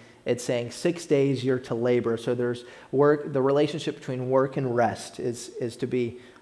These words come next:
harmonious and, and to have a rhythm with it. But it says in verse ten, "But the seventh day is the Sabbath of the Lord your God. In it you shall do no work, you nor your son, nor your daughter, nor your male servant, nor your female servant, nor your cattle, nor your stranger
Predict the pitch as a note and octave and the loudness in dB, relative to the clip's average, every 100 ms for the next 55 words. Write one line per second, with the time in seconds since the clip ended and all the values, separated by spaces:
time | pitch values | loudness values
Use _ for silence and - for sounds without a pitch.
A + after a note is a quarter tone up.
0 | - - C3 B2+ B2 A#2 G#2+ - A2+ A2 | -16 -2 0 0 -2 -4 -8 -8 -8 -8
1 | A#2 A2 A2 B2+ A#2+ A2+ A2+ B2 A#2 A2 | -8 -10 -8 -4 -2 0 2 0 -2 -6
2 | G#2+ G#2+ - - _ _ _ _ _ _ | -6 -10 -10 -20 _ _ _ _ _ _
3 | C3+ B2+ C#3 C3 C3 B2+ A#2+ C3 B2+ - | 0 0 2 2 2 -2 0 0 0 -2
4 | B2 B2+ - - D#3+ E3 F3 F3 C#3 C3+ | -2 -2 -4 2 4 4 2 4 6 6
5 | C3 C3+ B2 B2 - B2 A2+ A#2 A2+ A2+ | 2 -2 -2 -8 -2 0 0 -2 -4 -4
6 | A#2 A2+ A2 G#2+ G#2+ G#2+ A#2 A2 G#2+ - | -2 -2 -2 -4 -6 -2 -2 -2 -6 -14
7 | _ - - - - C#3+ D#3 D3+ C#3+ - | _ -20 -20 -20 -4 -2 0 0 -2 0
8 | B2+ B2+ C3 B2+ B2 B2+ D#3 C#3+ B2 A#2+ | 0 2 0 0 0 0 2 2 0 -2
9 | - - - _ - C3+ D3 C#3 C#3+ D3 | -8 -18 -20 _ -4 0 2 2 2 0
10 | D3 A#2+ A2+ A2+ A2+ A#2+ C3+ C3+ A#2 G#2+ | -2 -4 -4 -4 -2 0 0 2 0 2
11 | A2 A2+ A#2 A#2+ C3 C3+ B2+ A#2+ A#2 A2+ | 0 -2 -2 0 0 0 -2 0 -2 -2
12 | - A2 G#2+ G#2+ - - - C3+ C3 C3 | -4 -4 -4 -8 -14 -20 -10 -2 2 2
13 | B2+ - E3+ D3+ B2 A#2 - A2 G#2+ A2 | -2 -4 -4 -2 -2 -4 -4 -4 -4 -6
14 | - A#2+ A#2+ A#2+ - A#2+ A2 A2+ A2+ A2 | -6 -4 -4 -6 -4 -2 0 -2 -4 -4
15 | A#2+ - - B2 A2 A2 A2+ | -4 -6 -8 -6 -6 -6 -6